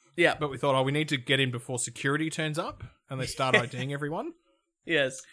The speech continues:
Speaker 2: So, so we were, we were in there, and then, you know, the, the night comes along and it's, like, seven o'clock or eight o'clock.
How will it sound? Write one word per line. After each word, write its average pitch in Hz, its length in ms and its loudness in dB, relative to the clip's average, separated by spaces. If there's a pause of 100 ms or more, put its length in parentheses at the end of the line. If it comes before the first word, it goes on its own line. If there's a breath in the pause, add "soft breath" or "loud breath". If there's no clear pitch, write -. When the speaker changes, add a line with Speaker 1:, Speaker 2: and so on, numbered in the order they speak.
(300 soft breath)
Speaker 2:
So, 190 300 -2
so 185 160 2
we 240 200 2
were, 185 200 2
we 220 160 0
were 208 160 -2
in 180 200 0
there, 117 340 -2 (460)
and 170 160 0
then, 175 140 4
you 156 80 2
know, 139 120 2
the, 127 280 -2
the 127 120 -4
night 131 340 -2
comes 127 300 -6
along 120 300 -6
and 120 80 -10
it's, - 140 -14
like, 120 140 -12
seven 127 400 -4
o'clock 139 400 -8
or 120 180 -12
eight 120 160 -4
o'clock. 120 420 -10